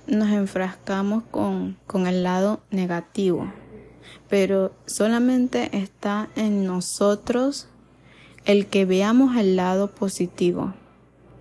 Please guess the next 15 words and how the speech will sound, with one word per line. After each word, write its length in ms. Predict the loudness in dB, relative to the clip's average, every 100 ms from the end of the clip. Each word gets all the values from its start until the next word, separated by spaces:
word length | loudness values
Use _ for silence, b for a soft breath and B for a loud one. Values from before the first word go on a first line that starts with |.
| -10 2
únicamente 680 | 6 6 4 2 2 2 0
en 280 | 0 0 0
nosotros. 680 | -4 -4 -4 -4 -8 -8 -14 _ _ _ _ _ _ _ _ _ _ _ _ _ _ _ _
Así 340 | -14 -6 -6 -6
que 640 | -8 -4 -4 -4 -6 -8 -12 -18 -20 -20 -16 -4
preocúpense 920 | -2 -2 -4 -6 -4 -4 -4 -6 -6
por 180 | -6 -6
las 180 | -8
cosas 460 | -8 -8 -6 -6 -10 -6
que 220 | -4 -4
realmente 880 | -4 -4 -4 -4 -4 -2 -4 -6 -12
se 180 | -10 -12
tienen 380 | -8 -8 -6
que 120 | -8 -8
preocupar. 680 | -8 -10 -10 -8 -8 -8